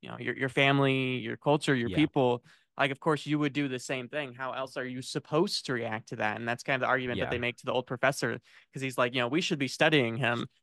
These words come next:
Speaker 1: And they're like, "This guy's, like, you know, killing people and murdering, like, you know, large amounts of, of people and, you know,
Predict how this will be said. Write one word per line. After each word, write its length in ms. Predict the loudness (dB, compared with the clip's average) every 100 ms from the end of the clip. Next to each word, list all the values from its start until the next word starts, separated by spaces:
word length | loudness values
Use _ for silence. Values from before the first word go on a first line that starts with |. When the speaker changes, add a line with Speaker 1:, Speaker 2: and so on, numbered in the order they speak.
| -6
Speaker 1:
And 220 | -2 -2 -2
they're 100 | 2
like, 200 | 4 4
"This 140 | 2 4
guy's, 520 | 6 6 2 -8 -14 _ -2
like, 160 | 0 0 -6 _ _ _
you 80 | 0
know, 140 | 2 2
killing 440 | 2 4 6 4
people 520 | 2 0 2 0 0 -4 _ 0
and 220 | 2 2
murdering, 800 | 4 4 4 2 0 -6 -12 -18 _
like, 200 | -8 -8 _
you 160 | -10
know, 240 | -8 -8 -14 _ 0
large 400 | 6 8 8 6
amounts 400 | 4 4 2 -2
of, 160 | -8 -4
of 180 | -6 0
people 460 | 0 4 6 6
and, 380 | 6 2 -6 -8
you 60 |
know, 120 | -8